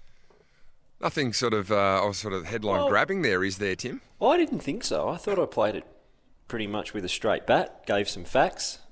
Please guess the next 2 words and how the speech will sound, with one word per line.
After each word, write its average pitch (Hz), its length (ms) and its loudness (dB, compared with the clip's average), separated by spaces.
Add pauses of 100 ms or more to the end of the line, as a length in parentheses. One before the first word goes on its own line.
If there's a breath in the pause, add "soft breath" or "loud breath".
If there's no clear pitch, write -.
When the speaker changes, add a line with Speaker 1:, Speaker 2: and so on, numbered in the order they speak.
(240)
Speaker 2:
Um, 98 640 -6 (1500 soft breath)
but 143 380 2